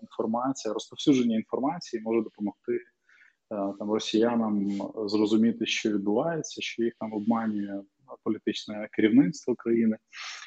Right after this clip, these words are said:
і, е, виходити на вулиці, мітингувати, там, зупиняти цю всю історію. <clears throat> Тоді ми зробили, ем, тоді ми багато інвестували в рекламу,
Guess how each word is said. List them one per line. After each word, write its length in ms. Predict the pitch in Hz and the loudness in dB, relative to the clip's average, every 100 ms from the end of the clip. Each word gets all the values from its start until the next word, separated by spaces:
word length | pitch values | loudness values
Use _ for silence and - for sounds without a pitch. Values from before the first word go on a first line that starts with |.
| - - | -12 2
і, 320 | 113 110 110 107 | 8 10 10 10
е, 300 | 104 101 104 107 101 101 101 101 | 6 2 0 -2 -2 -2 -2 -4
виходити 420 | 101 120 107 - | -4 0 0 0
на 100 | 107 | 4
вулиці, 520 | 104 160 156 135 - | 10 12 10 8 4
мітингувати, 680 | 110 101 110 95 113 135 135 104 | 2 2 -2 2 4 4 4 0
там, 120 | 101 | -2
зупиняти 600 | 98 98 104 110 110 110 | -2 -6 -8 -6 -6 -8
цю 160 | 104 104 | -10 -6
всю 220 | - 104 | -4 -2
історію. 360 | 98 - 101 92 - | -4 -4 -4 -6 8
<clears throat> 1700 | 190 226 - 202 131 - _ _ _ _ _ _ - - - - - | 10 10 12 12 12 6 _ _ _ _ _ _ -16 -16 -16 -20 -2
Тоді 200 | - 110 | 4 8
ми 100 | 160 | 8
зробили, 720 | 127 113 120 127 123 117 110 110 - | 8 10 12 12 12 8 4 0 -4
ем, 440 | 110 107 110 110 113 _ _ _ _ _ _ _ _ _ _ _ _ | -4 -4 -4 -6 -8 _ _ _ _ _ _ _ _ _ _ _ _
тоді 160 | - 139 | 12 12
ми 120 | 143 | 12
багато 360 | 117 123 135 123 | 12 6 6 6
інвестували 520 | 110 - 113 117 107 | 4 4 6 8 6
в 100 | 113 | 4
рекламу, 800 | 117 - 110 101 113 175 196 | 2 4 4 4 2 0 -2